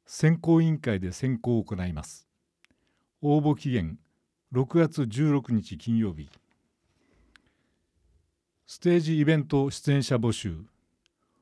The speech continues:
お祭り広場特設ステージで、歌や踊りなどで武者祭りを一緒に盛り上げていただける方を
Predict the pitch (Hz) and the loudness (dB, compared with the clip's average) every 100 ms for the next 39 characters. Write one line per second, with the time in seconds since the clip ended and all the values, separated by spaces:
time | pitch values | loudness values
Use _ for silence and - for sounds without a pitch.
0 | _ _ 131 160 165 170 135 151 127 107 | _ _ 0 0 2 0 2 2 2 0
1 | - - 175 - 139 - 160 131 98 85 | -4 -2 -2 -2 -6 0 2 2 -2 -4
2 | 80 _ _ _ _ _ _ - 143 120 | -6 _ _ _ _ _ _ -14 -6 2
3 | 170 139 143 123 160 156 160 127 104 98 | 4 4 2 2 4 4 2 0 -2 -4
4 | 117 104 156 156 156 135 120 107 117 - | -6 -4 -2 0 -2 -2 0 -2 -4 -4
5 | - 151 123 123 147 151 131 123 113 131 | -2 0 2 2 4 2 2 0 -2 -2
6 | 117 120 101 101 107 95 110 | -2 -4 -4 -6 -4 -4 -6